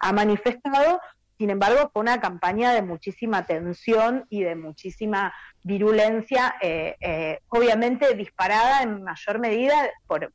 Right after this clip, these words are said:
por, por este sector y por este candidato, que también basó de alguna forma toda su, su carrera en este formato. Es,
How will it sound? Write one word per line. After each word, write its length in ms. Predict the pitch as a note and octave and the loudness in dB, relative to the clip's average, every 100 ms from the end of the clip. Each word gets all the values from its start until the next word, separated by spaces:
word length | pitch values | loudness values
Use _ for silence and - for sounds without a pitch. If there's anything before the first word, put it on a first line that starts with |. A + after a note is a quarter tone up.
| - | -6
por, 380 | D#3 D3 D3 _ _ _ | -4 -2 -6 _ _ _
por 140 | F#3 F#3+ | -2 -2
este 240 | - A#3+ | 0 -2
sector 480 | A#3+ F#3 - B3 C4 | -2 -10 0 2 2
y 60 | |
por 180 | B3 F3+ | 0 -2
este 460 | E3+ - G3 E3+ D#3+ | -4 0 2 2 0
candidato, 580 | D3+ F3+ C#4+ F4 F4 - | -2 2 2 4 2 0
que 140 | G3+ | -4
también 340 | A3 C4+ G4+ C#4 | -4 -2 -2 -4
basó 680 | A3+ F#3 F3 - B3 A#3+ G#3+ | -2 -2 -2 -2 2 2 2
de 100 | E3 | -2
alguna 440 | F3 F#3 G3 F#3 - | -4 -4 -6 -6 0
forma 520 | G#3 G#3+ A3+ G#3+ - - _ | 2 2 2 -2 -6 -20 _
toda 360 | - B3 B3 G#3 | 2 4 4 2
su, 280 | G#3+ F3 E3+ - | -4 -6 -6 -12
su 220 | - F#3+ | -8 -4
carrera 680 | F#3 F3 G#3 A#3+ B3+ A3+ F3 | -2 0 2 4 4 2 -2
en 100 | F3 | -6
este 240 | - F#3+ | -6 -8
formato. 760 | - F3 F#3+ B3+ A#3+ G#3+ F#3+ | -8 -8 -2 2 2 0 0
Es, 160 | F3+ F#3+ | 0 -2